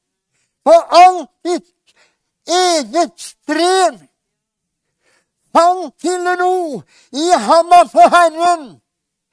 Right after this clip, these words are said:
og vit at det er Han som virker i deg sin vilje. Og da skjønner du det at da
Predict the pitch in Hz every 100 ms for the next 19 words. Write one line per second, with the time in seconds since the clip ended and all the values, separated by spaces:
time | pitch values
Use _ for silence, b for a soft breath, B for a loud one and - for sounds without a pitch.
0 | b b - 330 330 330 359 359 - 311
1 | - 330 339 196 349 359 349 226 339 339
2 | 330 370 311 - - _ 302 349 320 320
3 | 320 311 - 208 185 302 330 330 b b
4 | - 277 285 302 311 269 _ - 247 302
5 | 294 233 220 233 226 - _ _ _ _
6 | _ _ _ _ - 262 269 330 294 -
7 | 330 285 285 277 294 285 262 262 262 285
8 | 247 269 294